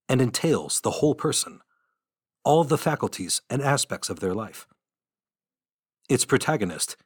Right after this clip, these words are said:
is God, who, by means of his grace and by the action of the Spirit, requires our free collaboration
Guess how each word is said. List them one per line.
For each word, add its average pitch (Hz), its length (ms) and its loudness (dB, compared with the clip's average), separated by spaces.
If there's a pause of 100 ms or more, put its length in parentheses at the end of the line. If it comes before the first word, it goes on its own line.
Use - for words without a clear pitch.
(140)
is 135 160 4
God, - 460 -4 (680)
who, 113 320 2 (280)
by 120 100 6
means 123 260 4
of 123 120 0
his 107 160 -2
grace - 400 -2 (360)
and 113 120 0
by 113 160 4
the 107 120 2
action 110 280 0
of 104 100 -4
the 98 80 -8
Spirit, - 420 -4 (920)
requires 120 600 2
our 123 120 2
free 165 260 -2
collaboration 123 720 -2